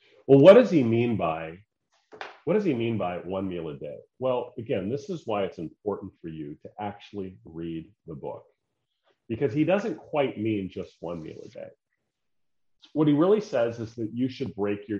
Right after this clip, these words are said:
and I actually, I don't do one meal a day all the day. I try, I try to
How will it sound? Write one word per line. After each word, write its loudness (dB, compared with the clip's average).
and -8
I 2
actually, -2
I -2
don't -6
do -2
one -4
meal -4
a -6
day -6
all -8
the -12
day. -14
I -12
try, -8
I -6
try -10
to -6